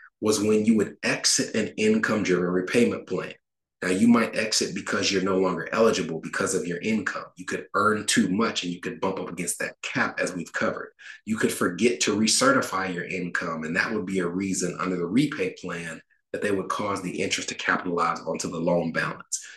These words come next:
You may just decide to switch from an income-driven repayment plan to a standard plan,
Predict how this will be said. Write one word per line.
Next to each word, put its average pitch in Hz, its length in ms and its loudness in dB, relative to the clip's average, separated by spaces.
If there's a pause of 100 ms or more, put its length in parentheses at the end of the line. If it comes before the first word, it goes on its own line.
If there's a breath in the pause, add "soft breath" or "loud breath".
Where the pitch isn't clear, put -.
(100 loud breath)
You 120 80 8
may 127 140 10
just 120 220 4
decide 107 360 2
to - 80 -2
switch - 400 6
from 95 180 -2
an 95 120 -2
income-driven 95 480 -2
repayment 107 480 2
plan 87 320 -8
to 90 140 -4
a 87 40 -4
standard 127 640 0
plan, 87 400 -6